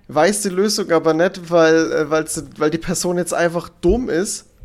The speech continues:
<laughs> sondern dass sie das jetzt so sagen muss, sondern einfach nur, weil, äh, die Umf-,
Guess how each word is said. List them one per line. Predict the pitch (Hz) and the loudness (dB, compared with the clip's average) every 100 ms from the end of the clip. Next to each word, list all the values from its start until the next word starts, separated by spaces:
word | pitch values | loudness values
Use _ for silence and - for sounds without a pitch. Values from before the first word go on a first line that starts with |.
| - - | -18 -16
<laughs> | - - 233 285 | -18 -8 -4 -4
sondern | - 175 165 | 0 2 2
dass | 165 | 0
sie | 160 | -6
das | 143 | -10
jetzt | 147 - | -12 -8
so | 143 | -4
sagen | 160 147 165 | 0 0 0
muss, | 160 170 | -4 -4
sondern | 156 160 160 - - | -2 -2 -6 -16 -4
einfach | 165 196 202 180 | -2 -2 -4 -4
nur, | 185 202 175 | -2 -2 0
weil, | 151 151 160 170 170 - - - | 0 2 2 0 -4 -20 -18 -4
äh, | 156 156 151 | 0 0 -2
die | 151 165 | -6 -8
Umf-, | - 202 269 285 | 0 0 0 -6